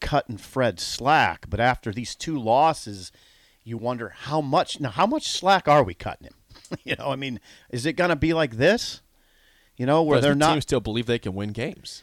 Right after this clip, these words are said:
Speaker 1: Yeah, I, you gotta watch it. You gotta watch the crowd. You know, you gotta watch the,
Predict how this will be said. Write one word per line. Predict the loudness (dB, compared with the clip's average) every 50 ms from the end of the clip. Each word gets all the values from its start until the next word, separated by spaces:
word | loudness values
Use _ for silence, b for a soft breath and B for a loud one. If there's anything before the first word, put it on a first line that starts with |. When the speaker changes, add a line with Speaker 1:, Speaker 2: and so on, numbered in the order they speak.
| _ _ _
Speaker 1:
Yeah, | -6 -2 0 0 0 0 -2 -6 -10 -14 _ _ _ _
I, | -6 -6 -4 -4 -4 -8 -10 -14 -20 _ _ _ _ _
you | -18 -12 -2
gotta | 0 0 0 0
watch | 0 0 0 0 -2 -2 -6 -10 -12
it. | -12 -16 _ _ _ _ _
You | -4 -2
gotta | 0 0 0
watch | 2 4 4 6 6 4 2 -2 -8
the | -8 -8 -8
crowd. | -6 -2 0 2 2 2 2 0 -4
You | -8 -10
know, | -8 -8
you | -6 -6
gotta | -4 -4 -2
watch | 0 0 -2 -2 -4 -6 -10
the, | -12 -12